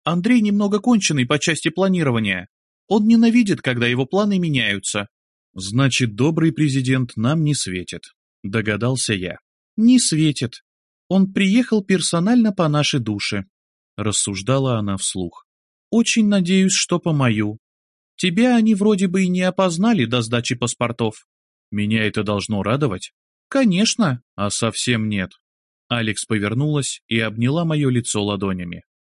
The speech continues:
"Дурачок, ты хоть иногда думаешь о себе?" "Случается". "Так и не скажешь". Алексия встала на цыпочки и потянулась ко мне за поцелуем. Но я положил палец на её губы. "Стоп, стоп, давай-ка без прощальных целовашек.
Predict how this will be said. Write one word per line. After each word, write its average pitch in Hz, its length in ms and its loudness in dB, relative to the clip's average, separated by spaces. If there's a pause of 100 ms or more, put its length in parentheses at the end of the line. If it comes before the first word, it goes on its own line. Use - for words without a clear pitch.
(140)
"Дурачок, 190 680 0 (260)
ты 202 100 -2
хоть 208 220 0
иногда 202 400 2
думаешь 208 480 2
о 160 60 2
себе?" 139 460 -2 (420)
"Случается". 117 920 -2 (560)
"Так 233 200 0
и 247 80 6
не 240 140 6
скажешь". 156 580 0 (480)
Алексия 123 540 -2
встала 107 340 -4
на 95 160 -2
цыпочки 127 600 -4 (280)
и 123 100 0
потянулась 143 600 -2
ко 120 120 -2
мне 104 200 -2
за 98 140 -4
поцелуем. 95 600 -6 (520)
Но 104 160 -4
я 143 180 0
положил 131 420 0
палец 135 420 -4
на 101 80 -4
её 95 280 -4
губы. 90 400 -10 (640)
"Стоп, 151 380 0
стоп, 117 420 -2
давай-ка 147 440 0
без 135 180 -2
прощальных 127 540 -2
целовашек. 110 640 -4